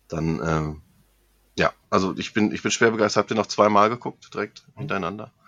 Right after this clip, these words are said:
Speaker 1: Und, äh, liebe diesen Film. Und ich danke dir nochmal für dieses tolle Weihnachtsgeschenk.
Speaker 2: Ey, freu-, freut mich sehr. Ich,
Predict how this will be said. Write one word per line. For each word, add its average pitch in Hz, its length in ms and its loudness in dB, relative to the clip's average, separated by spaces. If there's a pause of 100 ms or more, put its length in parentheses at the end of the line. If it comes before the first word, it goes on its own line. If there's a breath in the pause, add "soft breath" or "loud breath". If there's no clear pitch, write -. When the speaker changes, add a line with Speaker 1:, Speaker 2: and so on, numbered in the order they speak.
(560 loud breath)
Speaker 1:
Und, 87 320 2
äh, 82 320 4
liebe 98 240 -2
diesen 90 180 -4
Film. 90 260 2
Und 82 80 0
ich - 200 -6 (100)
danke - 240 0
dir 95 120 -2
nochmal 98 240 -2
für 104 100 -10
dieses 101 200 -8
tolle 110 220 -2
Weihnachtsgeschenk. 101 560 -6
Speaker 2:
Ey, - 280 -20
freu-, 165 180 6
freut - 220 0
mich 156 160 -8
sehr. 139 300 4 (140)
Ich, - 320 -10